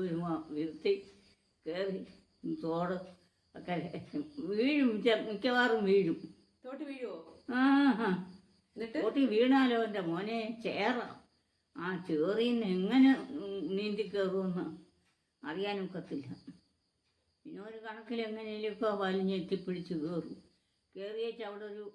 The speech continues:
Speaker 1: വീടിൻ്റെ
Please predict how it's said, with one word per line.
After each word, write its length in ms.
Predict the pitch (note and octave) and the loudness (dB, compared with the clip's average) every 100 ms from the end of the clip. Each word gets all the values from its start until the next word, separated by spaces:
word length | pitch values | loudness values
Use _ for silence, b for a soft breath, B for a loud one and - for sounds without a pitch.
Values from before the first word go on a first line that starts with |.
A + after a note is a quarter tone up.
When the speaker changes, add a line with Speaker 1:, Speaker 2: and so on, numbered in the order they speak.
| - - _ _ _ _ _ _ _ _ _ - - _ _ _ _ _ _ D3 | -16 -20 _ _ _ _ _ _ _ _ _ -20 -20 _ _ _ _ _ _ -6
Speaker 1:
വീടിൻ്റെ 480 | G3 A3 A3+ G#3+ G#3 | 0 0 0 -2 -4